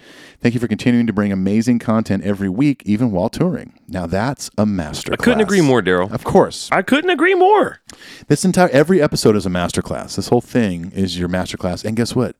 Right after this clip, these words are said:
Speaker 1: It's free.
Speaker 2: It's free. It's Frizzle.
Speaker 1: Yeah. It's like community college.
Speaker 2: Um, thank you, Daryl. Appreciate that. Mark Potter writes up, "What's up, brothers? Just signed up for Patreon." He says, "I mean, I can at least support the good work you guys continue to do, even from the lounge position."
Speaker 1: Always.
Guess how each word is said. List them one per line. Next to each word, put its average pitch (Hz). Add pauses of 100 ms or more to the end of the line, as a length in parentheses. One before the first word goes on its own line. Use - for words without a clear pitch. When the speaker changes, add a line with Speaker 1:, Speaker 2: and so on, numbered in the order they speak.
(140)
Speaker 1:
It's -
free. -
Speaker 2:
It's -
free. 131
It's -
Frizzle. 104
Speaker 1:
Yeah. 113 (320)
It's 107
like 123
community 107
college. - (100)
Speaker 2:
Um, 104
thank 127
you, 101
Daryl. 90
Appreciate 90
that. 78
Mark 127
Potter 135
writes 107
up, 101
"What's 165
up, 78
brothers? 90
Just -
signed 117
up -
for -
Patreon." 113 (380)
He -
says, 117
"I 117
mean, 131
I 127
can 123
at 92
least 151
support 120
the 104
good 107
work 104
you 101
guys 98
continue 98
to 90
do, 92
even 113
from 101
the 82
lounge 78
position." 233
Speaker 1:
Always. 78